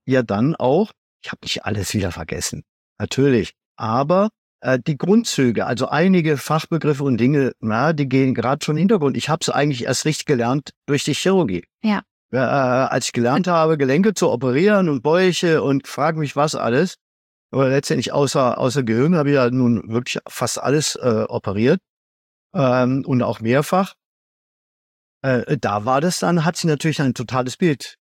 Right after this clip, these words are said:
Speaker 1: geformt. Na? Und auch die Einzelheiten, wie
Speaker 2: Irgendwie
Speaker 1: sich ein Darm anfühlt, ein gesunder und so weiter. Das war ja das große, große Privileg, was ich
Speaker 2: Ja.
Speaker 1: hatte. Das ist alles cool. Aber in der Osteopathie ist es ähnlich. Wenn ich heutzutage,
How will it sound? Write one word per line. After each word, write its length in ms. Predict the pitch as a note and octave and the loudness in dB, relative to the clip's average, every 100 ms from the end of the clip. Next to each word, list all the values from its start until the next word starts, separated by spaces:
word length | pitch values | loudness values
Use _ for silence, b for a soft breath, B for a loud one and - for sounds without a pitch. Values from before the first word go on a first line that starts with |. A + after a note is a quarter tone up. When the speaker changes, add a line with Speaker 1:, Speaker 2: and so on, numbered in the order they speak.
| _ | _
Speaker 1:
geformt. 500 | - A2+ A#2+ F#2 - - _ _ _ _ _ - | -6 -2 0 -2 -6 -20 _ _ _ _ _ -10
Na? 260 | G2+ B2 G3 _ | -6 -6 -8 _
Und 320 | D3+ C3 - - | -2 -2 -2 -2
auch 240 | C3 C3+ | 0 0
die 180 | - C#3+ | 0 0
Einzelheiten, 800 | C3 F#3 A3 F#3 C3 A#2+ A#2+ A2+ | 2 2 2 0 0 -2 -2 -2
wie 140 | C3+ | 2
Speaker 2:
Irgendwie 260 | A#3 A#3+ A#3 | 2 2 0
Speaker 1:
sich 260 | G3+ G#3+ | 0 0
ein 140 | - - | 0 0
Darm 340 | B2+ C#3+ D#3+ | 0 2 2
anfühlt, 580 | A2 C#3 C3 C#3+ C#3+ C#3+ | 2 0 -2 -2 -2 0
ein 140 | A2+ C#3+ | -2 -2
gesunder 420 | A#2+ C3+ D3+ C#3+ | 0 2 2 2
und 120 | A#2+ | 2
so 80 | A#2 | 0
weiter. 260 | A2 A2+ A#2 | 0 2 0
Das 140 | - | 0
war 140 | A#2 D#3+ | 0 2
ja 120 | E3 | 2
das 180 | C#3 - | 0 -4
große, 400 | - E3 F#3 D#3+ | 0 0 0 -2
große 300 | D3 E3 D#3 | -2 -2 -2
Privileg, 520 | - C3 A2+ C3+ - | 0 2 2 0 0
was 100 | B2 | -4
ich 60 | - | -2
Speaker 2:
Ja. 80 | G#2+ | -2
Speaker 1:
hatte. 200 | G#2+ D#3 _ _ _ _ - | -2 -4 _ _ _ _ -4
Das 120 | C#3+ | -2
ist 60 | - | -2
alles 200 | E3+ F#3 | -2 0
cool. 100 | D3 _ _ | -2 _ _
Aber 240 | - B2+ B2 | -2 0 2
in 80 | |
der 120 | B2+ - | 0 0
Osteopathie 680 | B2 - F3 F3 E3+ G3 | -2 -2 -2 -2 0 0
ist 180 | G3+ - | 0 -2
es 140 | D#3+ | -4
ähnlich. 420 | - C#3 A#2+ G#2+ - | -2 0 2 0 0
Wenn 180 | C3+ | 2
ich 160 | A3 A3+ | 2 2
heutzutage, 720 | D#3+ F3+ G3 D3+ C3+ C3 C3 | 2 2 0 0 2 2 0